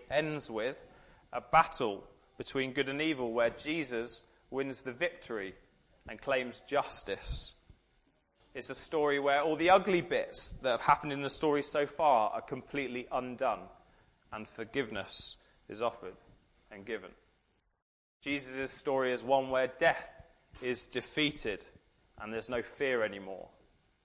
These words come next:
The end of Jesus' story is one where the grave is conquered 'cause it's unable to hold him, and we become truly free.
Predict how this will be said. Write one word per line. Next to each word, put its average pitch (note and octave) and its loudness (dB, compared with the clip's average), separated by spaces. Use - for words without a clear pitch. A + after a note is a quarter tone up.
The B2 -2
end C3 2
of B2+ -4
Jesus' A#2+ 0
story B2+ 4
is A#2 -2
one B2+ 2
where B2 2
the A#2 -2
grave B2+ 4
is A#2+ -6
conquered E3+ 6
'cause A#2 -10
it's B2 -6
unable B2+ 2
to A#2+ -4
hold B2+ 4
him, G#2+ -10
and A2+ -6
we A#2 -2
become A#2+ -6
truly A#2 -2
free. A#2 0